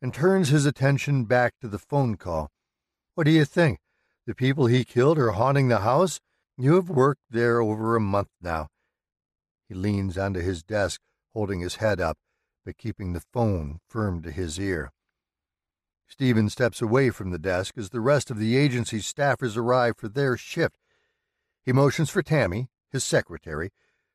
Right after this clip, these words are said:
to transfer the call to his office. She motions for him to go into his office and waits for him to pick up the phone. Stephen picks up the receiver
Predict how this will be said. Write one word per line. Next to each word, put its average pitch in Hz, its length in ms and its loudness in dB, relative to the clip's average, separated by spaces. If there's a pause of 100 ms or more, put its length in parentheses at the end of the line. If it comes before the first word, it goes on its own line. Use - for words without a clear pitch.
(100)
to - 100 -8
transfer 165 520 0
the 135 120 -6
call 120 440 0
to - 120 -18
his 135 380 -2
office. 131 500 -4 (760)
She - 160 -6
motions 131 560 2
for 95 140 -10
him 101 180 -4
to 104 100 -12
go 156 240 2
into 98 180 0
his 85 180 -8
office 78 520 -6 (280)
and 95 160 -6
waits 127 260 0
for - 160 -8
him 113 380 0
to - 140 -20
pick - 240 -14
up 120 200 -6
the 92 80 -18
phone. 92 540 -4 (1600)
Stephen 123 460 2
picks - 300 -2
up 123 160 2
the 120 100 -4
receiver 98 720 -2